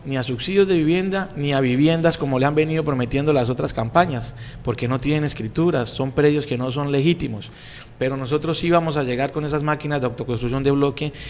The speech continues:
y vamos a construir vivienda uniforme, con fachadas todas del mismo diseño, modernas, bonitas, viviendas dignas para todas esas personas que viven en esos asentamientos.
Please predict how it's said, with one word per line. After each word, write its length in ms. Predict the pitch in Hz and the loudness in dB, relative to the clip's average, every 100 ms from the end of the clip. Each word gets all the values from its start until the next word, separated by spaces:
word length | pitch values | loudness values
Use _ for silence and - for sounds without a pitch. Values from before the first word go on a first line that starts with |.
| - - - | -12 -12 -6
y 120 | 135 | -2
vamos 360 | 139 156 151 - | -2 -2 -6 -6
a 180 | 139 - | -8 -4
construir 580 | 131 123 127 127 139 143 | -4 -4 -2 0 2 2
vivienda 600 | 147 151 156 151 156 156 - - - - | 2 4 2 2 -2 -2 -12 -18 -20 -6
uniforme, 880 | 139 139 120 - 151 160 147 123 107 - - | 0 2 0 2 8 10 8 4 -4 -8 -6
con 180 | 131 117 | -4 -2
fachadas 720 | 117 139 131 147 139 - - - | 0 2 2 2 0 -4 -14 4
todas 380 | 156 151 147 - | 8 8 6 2
del 160 | 123 | 0
mismo 280 | 131 139 143 | 0 0 0
diseño, 580 | 117 107 151 156 127 113 | -2 0 0 0 -4 -2
modernas, 680 | 113 113 139 156 143 120 | 0 4 6 4 4 -2
bonitas, 600 | 107 117 156 160 120 107 - - - - - - - | -2 -2 -2 -2 -6 -8 -10 -14 -16 -18 -20 -14 -4
viviendas 540 | 127 139 151 165 147 | 0 0 2 2 2
dignas 360 | 165 185 156 - | 2 0 -4 -2
para 240 | 120 117 | -2 -2
todas 180 | 135 143 | -2 -2
esas 160 | 151 - | -2 -2
personas 440 | 117 123 139 147 | -4 -2 -4 -4
que 100 | 127 | 0
viven 220 | 127 135 | 0 0
en 60 | 135 | -2
esos 180 | 139 135 | -2 -2
asentamientos. 840 | 123 117 113 113 131 123 139 | -2 -2 -2 -2 -2 -2 -4